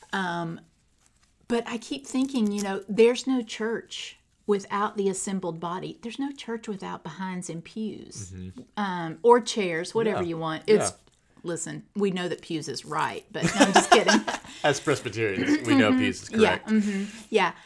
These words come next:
Speaker 1: But I think that, um, I think that's what discipline is.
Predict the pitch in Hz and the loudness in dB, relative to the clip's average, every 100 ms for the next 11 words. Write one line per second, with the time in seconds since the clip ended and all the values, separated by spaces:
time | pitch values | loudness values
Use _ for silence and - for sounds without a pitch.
0 | - 247 226 254 240 262 254 - 302 311 | -14 -2 2 2 2 0 -2 -2 -2 -2
1 | 311 262 233 226 - 220 202 190 180 170 | -4 0 2 0 0 0 0 -4 -6 -10
2 | - _ _ 233 233 - 294 320 - 254 | -18 _ _ -2 -2 -2 -4 -6 -4 -4
3 | 254 - 240 - 214 208 214 196 185 170 | -2 -2 -2 0 0 0 -6 -6 -8 -8
4 | 165 - | -10 -12